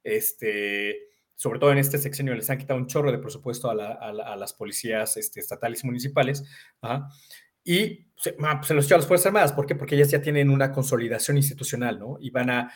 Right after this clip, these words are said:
van a darme resultado en otro sentido. Entonces, las Fuerzas Armadas se están preparando, están respondiendo a las necesidades del país acorde a la, a la capacidad institucional que tienen. La capacidad institucional que tienen es educativa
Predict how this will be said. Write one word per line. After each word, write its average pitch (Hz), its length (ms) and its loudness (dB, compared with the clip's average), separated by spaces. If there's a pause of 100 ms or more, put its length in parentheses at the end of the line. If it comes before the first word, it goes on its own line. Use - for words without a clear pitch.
(160)
van 135 160 4
a 135 60 4
darme 135 260 4
resultado 127 340 0
en 127 60 0
otro 123 160 -4
sentido. 151 320 -2
Entonces, 156 320 -2 (280)
las 139 140 4
Fuerzas 240 240 6
Armadas 185 460 4 (320)
se - 160 -4
están 170 180 4
preparando, 160 800 2 (320)
están 151 260 0
respondiendo 151 640 2
a 127 60 -2
las 123 160 0
necesidades 160 440 2
del 139 180 0
país 123 520 -4 (140)
acorde 170 520 0
a 151 40 8
la, 123 160 2
a 123 160 -6
la 120 160 -2
capacidad 135 580 0
institucional 143 480 -2
que 139 100 -10
tienen. 147 320 -4 (280)
La 131 120 0
capacidad 139 440 2
institucional 170 420 -4
que 170 120 -4
tienen 143 380 -2 (540)
es 139 320 4
educativa 143 880 -4